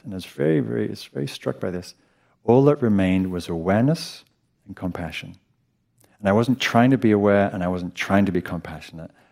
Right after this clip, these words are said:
I was just suffering, but there was awareness that suffering was there, and there was a tenderness to my, to my, to my pain.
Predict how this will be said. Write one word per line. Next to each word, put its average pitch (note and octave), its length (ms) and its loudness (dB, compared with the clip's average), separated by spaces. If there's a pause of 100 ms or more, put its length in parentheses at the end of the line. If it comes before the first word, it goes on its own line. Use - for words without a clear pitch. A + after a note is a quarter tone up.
(240)
I E2+ 80 -2
was E2+ 120 -4
just - 340 -4
suffering, E2 680 -4 (460)
but E2+ 140 -10
there F2+ 100 -6
was E2+ 120 -6
awareness G2 680 2
that - 120 -14
suffering F#2+ 560 -6
was E2+ 220 -10
there, F2 360 -14 (640)
and F2 140 -6
there F2 80 -4
was E2+ 180 -8
a F#2 40 -4
tenderness - 760 -4 (160)
to - 100 -10
my, F2+ 420 -2
to - 100 -14
my, F#2 380 -4 (260)
to - 80 -14
my F#2 300 -4 (960)
pain. C3+ 340 -2